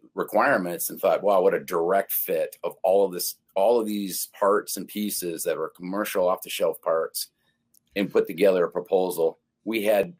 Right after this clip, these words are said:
essentially from the time we started to actually delivering our bid sample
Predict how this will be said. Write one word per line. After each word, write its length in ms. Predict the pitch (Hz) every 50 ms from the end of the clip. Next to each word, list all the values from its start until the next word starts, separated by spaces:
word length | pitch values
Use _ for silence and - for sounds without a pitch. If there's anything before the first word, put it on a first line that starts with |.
| _ _ -
essentially 520 | - - - 147 139 160 160 - 147 135
from 160 | - 135 113
the 80 | - -
time 360 | - - 113 113 117 113 110
we 120 | 107 110
started 680 | 101 - - - 107 98 104 107 101 92 90 87 - -
to 220 | - - 98 92 92 -
actually 380 | 104 101 104 - - - 107 101
delivering 500 | 78 73 92 82 98 98 101 110 107 92
our 120 | 82 82
bid 260 | - - 87 90 92
sample 420 | - - 104 104 110 - - 123